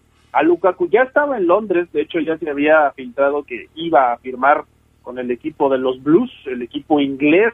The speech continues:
a donde regresa, por cierto, una nueva etapa con ellos, que fue muy joven de ahí, después, eh, estuvo en varios países, incluso regresó después a la Premier con el Manchester United, y luego se fue al Inter, donde destacó, fue campeón de la Serie A,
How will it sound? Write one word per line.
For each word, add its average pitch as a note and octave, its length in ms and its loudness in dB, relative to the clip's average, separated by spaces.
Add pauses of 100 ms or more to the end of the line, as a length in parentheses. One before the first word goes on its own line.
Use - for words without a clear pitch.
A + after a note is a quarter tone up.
(120)
a C#3 120 2
donde D3+ 240 -2
regresa, D#3 500 0
por G3 200 -2
cierto, B3 240 -6
una A#3+ 140 -2
nueva A3 240 2
etapa G#3+ 380 0
con E3+ 260 -4
ellos, G3+ 340 2 (500)
que D3 80 -6
fue D#3 140 -2
muy E3 180 -4
joven F3 380 0
de D3 100 0
ahí, F3+ 440 0
después, D#3 520 -2
eh, A2 280 -12 (100)
estuvo C#3+ 560 -2
en B2+ 240 -8
varios F#3+ 380 2
países, D3+ 580 -6
incluso E3 380 0
regresó C#3 460 -2
después F3+ 300 -6
a E3+ 60 -4
la C3 140 0
Premier D3 440 -4
con B2 200 -10
el A#2+ 120 -8
Manchester C#3 460 -4
United, D3+ 480 2 (340)
y C3 100 -10
luego F3+ 260 2
se E3 140 -4
fue E3 340 0
al C#3 200 -2
Inter, G3+ 440 -2
donde C3+ 480 -2
destacó, D#3+ 720 0
fue E3+ 180 -4
campeón D#3 580 -2
de D#3 100 -2
la C#3 160 -2
Serie D#3+ 340 2
A, F#3 180 6